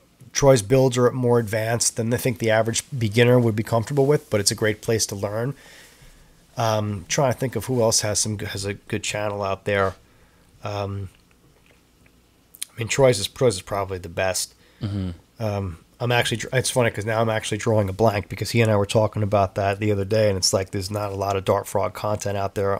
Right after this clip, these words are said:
Speaker 1: on YouTube that's
Speaker 2: Yeah, there actually isn't
Speaker 1: dedicated
Speaker 2: really.
Speaker 1: solely. No, there, there really isn't, which is something that the hobby would also benefit from, would be having more channels in terms of, like, proper husbandry and care,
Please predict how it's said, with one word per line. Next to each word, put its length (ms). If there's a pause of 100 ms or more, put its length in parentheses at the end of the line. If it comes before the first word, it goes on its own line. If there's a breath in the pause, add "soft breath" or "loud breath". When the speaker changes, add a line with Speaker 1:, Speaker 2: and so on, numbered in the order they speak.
(100)
Speaker 1:
on 120
YouTube 380
that's 220
Speaker 2:
Yeah, 120
there 140
actually 320
isn't 160
Speaker 1:
dedicated 140
Speaker 2:
really. 140
Speaker 1:
solely. 280 (220 loud breath)
No, 260
there, 220
there 180
really 240
isn't, 320
which 260
is 220 (720 loud breath)
something 420
that 160
the 80
hobby 300
would 180
also 300
benefit 420
from, 240
would 100
be 120
having 560
more 320
channels 440
in 80
terms 420
of, 320 (120)
like, 220
proper 300
husbandry 460
and 140
care, 380